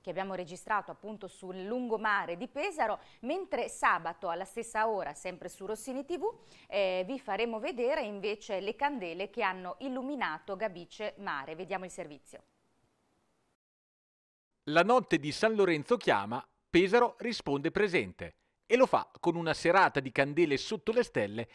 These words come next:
Speaker 2: da quasi quarantamila visitatori, con più di ventimila candele a illuminare il lungomare di Pesaro, la riviera del San Bartolo, Gabice Mare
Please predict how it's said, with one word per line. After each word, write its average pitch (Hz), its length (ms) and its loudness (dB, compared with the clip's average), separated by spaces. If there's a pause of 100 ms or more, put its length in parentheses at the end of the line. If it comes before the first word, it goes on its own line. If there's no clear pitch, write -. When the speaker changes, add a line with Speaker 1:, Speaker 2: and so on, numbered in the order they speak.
(160)
Speaker 2:
da 135 220 6
quasi 214 500 8
quarantamila 165 680 4
visitatori, 143 600 0 (240)
con 190 260 4
più 214 300 -2
di 143 180 -4
ventimila 165 520 0
candele 127 640 0
a 156 140 4
illuminare 185 800 0
il 147 100 -8
lungomare 147 540 2
di 208 120 -4
Pesaro, 110 460 -2 (180)
la 214 160 6
riviera 151 320 4
del 127 160 0
San 208 200 0
Bartolo, 123 560 0
Gabice 139 440 0
Mare 113 440 -2